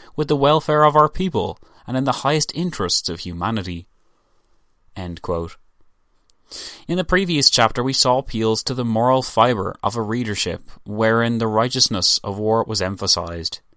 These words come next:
Here we see a moral appeal for peace. The Manchester Guardian claimed on the thirty-first of July that, quote, "Honour is not involved abroad,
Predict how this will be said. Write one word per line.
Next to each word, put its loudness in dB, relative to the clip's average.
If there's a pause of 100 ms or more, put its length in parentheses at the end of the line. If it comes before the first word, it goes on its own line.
(500)
Here -2
we -2
see 4
a 0
moral 2
appeal -4
for -4
peace. -2 (760)
The -8
Manchester -2
Guardian 2
claimed -4
on -4
the -6
thirty-first -4
of -6
July 2
that, 2 (420)
quote, 2 (540)
"Honour 2 (300)
is -6
not 0
involved 4
abroad, -2